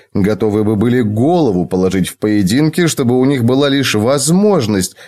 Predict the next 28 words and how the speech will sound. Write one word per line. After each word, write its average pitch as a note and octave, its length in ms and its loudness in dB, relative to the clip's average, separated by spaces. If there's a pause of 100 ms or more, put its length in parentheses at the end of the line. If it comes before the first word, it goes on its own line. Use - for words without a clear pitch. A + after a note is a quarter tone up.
(100)
взять F#2 320 -2
такую G2+ 320 -2
женщину G2+ 500 0
в B2 80 0
жёны. B2 400 0 (280)
Пусть G#2+ 300 -2
и G2 40 2
южанки G#2 500 0
не G2+ 220 0
приживались G#2+ 640 0
на F#2+ 120 0
севере G#2 440 0
в - 80 -10
силу G2 280 0
очень G2 280 0
многих F#2 400 0
обстоятельств. F#2 960 -6 (760)
Она D3 260 0
провела F3+ 380 0
его G#3 160 2
через F3 340 0
двор C#3 340 0
до C#3 200 2
одной D3+ 300 0
из C3 80 -2
массивных C#3+ 640 0
каменных C3+ 560 0
башен, E3 500 0